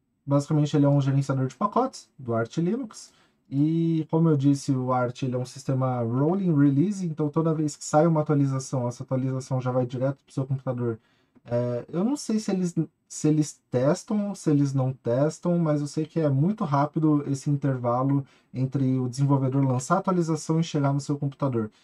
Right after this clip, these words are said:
Isso é bom por um lado e é perigoso por outro lado, que é, se a atualização tiver quebrada, o seu computador vai ser quebrado antes mesmo, sem nem que haja o tempo necessário ali pra corrigir esse problema antes de chegar no usuário final. O cara mandou a atualização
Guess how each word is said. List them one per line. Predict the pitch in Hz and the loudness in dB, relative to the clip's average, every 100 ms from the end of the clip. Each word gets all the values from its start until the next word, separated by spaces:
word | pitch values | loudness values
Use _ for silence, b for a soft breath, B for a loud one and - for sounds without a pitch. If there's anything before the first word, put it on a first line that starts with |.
| b - | b 0
Isso | 151 143 143 | 2 4 4
é | |
bom | 131 135 247 | 4 2 0
por | 269 185 | -2 0
um | 170 | 4
lado | 151 170 202 190 | 6 4 0 0
e | 165 | 2
é | 156 156 147 | 4 2 2
perigoso | 160 151 131 139 143 | 0 2 0 0 -2
por | 139 139 | -2 -2
outro | 139 143 | -2 -2
lado, | 120 123 143 | -2 -2 -4
que | - | -4
é, | 113 | -4
se | - | -4
a | 123 | -6
atualização | 135 131 127 123 131 | -2 -4 -4 -6 -6
tiver | 131 127 131 | -6 -6 -6
quebrada, | 190 170 147 143 160 220 | -4 0 2 2 0 -4
o | |
seu | - 190 | -6 -4
computador | 170 175 143 131 147 156 | -2 0 0 0 -2 -2
vai | 143 | -6
ser | - 147 | -6 -4
quebrado | 151 127 131 147 | -4 -2 -2 0
antes | 135 160 - | -2 -2 -2
mesmo, | 135 143 b b b | -4 -4 b b b
sem | - 170 | 6 6
nem | 190 | 6
que | - 220 175 _ | 2 -2 -2 _
haja | 151 156 160 160 | 0 2 2 0
o | |
tempo | 147 156 190 214 196 | 2 2 2 0 -2
necessário | 185 - 170 151 143 151 | -2 -4 -6 0 2 2
ali | 127 139 196 b b b b | 0 0 -2 b b b b
pra | 147 139 139 135 131 131 131 | 0 2 4 2 2 0 0
corrigir | 151 147 131 143 | 2 2 0 -4
esse | - | -2
problema | 147 135 143 131 | -2 0 2 0
antes | 143 143 | -2 -6
de | 139 | -8
chegar | 151 143 135 | -4 0 0
no | |
usuário | 131 139 143 | 0 0 -2
final. | 175 165 - - _ _ _ | -2 -2 -2 -6 _ _ _
O | |
cara | 139 131 127 | 0 2 2
mandou | 131 131 202 | 2 2 2
a | |
atualização | 202 180 156 151 156 131 123 | 2 -2 0 0 2 2 0